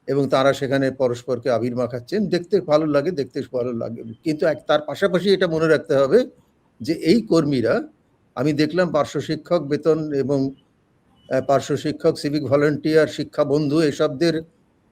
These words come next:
সংখ্যাটা ওনারা যেটা বাড়িয়েছেন বাজেটে অ্যালোকেশন, তাতে indirectly ক্যালকুলেট করলেও দেখা যায় প্রায় নব্বই হাজার ব্যক্তি এর মধ্যে যুক্ত। আশা কর্মীরা প্রায় সত্তর হাজারের উপরে, অঙ্গনওয়াড়ি কর্মীরা তার চেয়েও বেশি।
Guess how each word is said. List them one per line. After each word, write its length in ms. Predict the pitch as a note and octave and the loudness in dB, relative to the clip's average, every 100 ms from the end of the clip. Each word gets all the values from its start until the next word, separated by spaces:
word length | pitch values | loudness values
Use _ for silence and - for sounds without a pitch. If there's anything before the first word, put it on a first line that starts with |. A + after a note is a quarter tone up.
| - | -4
সংখ্যাটা 680 | C#3 C#3 D#3 D#3 E3 D#3+ | -2 -2 -2 4 6 6
ওনারা 320 | C#3+ C3+ D3 D3 | 4 2 2 2
যেটা 220 | D3 C#3+ | 0 0
বাড়িয়েছেন 540 | A#2+ C3+ D3 C#3+ D3 | 2 2 0 -2 -2
বাজেটে 340 | B2 A#2+ C3+ C3+ | 0 0 0 0
অ্যালোকেশন, 640 | A#2 C3+ E3 D3 C#3 G3+ A3 - _ _ _ _ | 0 -2 -6 -8 -6 -6 -8 -16 _ _ _ _
তাতে 440 | C3 B2+ E3+ E3 - | -4 -2 0 -2 -2
indirectly 540 | D3+ C#3+ D#3 E3+ F3 F#3 | -4 0 2 2 0 2
ক্যালকুলেট 500 | D3 C#3 D#3+ E3 E3 | 2 2 0 -2 0
করলেও 220 | E3+ G3+ | 0 2
দেখা 280 | D3+ B2+ D#3 | 2 0 0
যায় 180 | G3 G#3 | 0 0
প্রায় 240 | E3+ F3 | 0 0
নব্বই 440 | C#3+ C#3 C3 F3 | 2 0 2 2
হাজার 420 | D#3+ E3 F3+ D#3 D#3 _ _ _ _ | 4 4 0 -2 -12 _ _ _ _
ব্যক্তি 540 | A2+ C#3 C#3 D3+ B2+ - _ _ _ | -2 -2 -2 -4 -4 -6 _ _ _
এর 140 | C3 | -6
মধ্যে 220 | C#3 A#2+ | -4 -4
যুক্ত। 360 | B2+ A2+ - F2+ - _ _ _ _ _ _ _ _ | -6 -8 -10 -20 -20 _ _ _ _ _ _ _ _
আশা 220 | B2+ F3 | -6 -4
কর্মীরা 440 | F3+ E3+ D#3+ E3+ F#3 | -2 -2 -2 0 -2
প্রায় 380 | F3 D3 D3 C3+ | 0 2 2 0
সত্তর 400 | - C3+ E3 C3 | -6 -8 -6 -4
হাজারের 360 | C3+ C3 A#2+ | -4 -4 -6
উপরে, 400 | A2+ - G2+ - _ _ _ _ - - | -8 -12 -18 -20 _ _ _ _ -20 -14
অঙ্গনওয়াড়ি 520 | A#2 C3 D#3+ D#3 D#3+ | -8 -6 -4 -2 -4
কর্মীরা 520 | E3 D#3+ D#3 E3+ F#3+ F3+ | -2 -6 -4 -2 -2 -2
তার 120 | E3 D#3 | -4 -4
চেয়েও 180 | E3+ D#3 | -6 -6
বেশি। 300 | A#2+ A2+ | -6 -8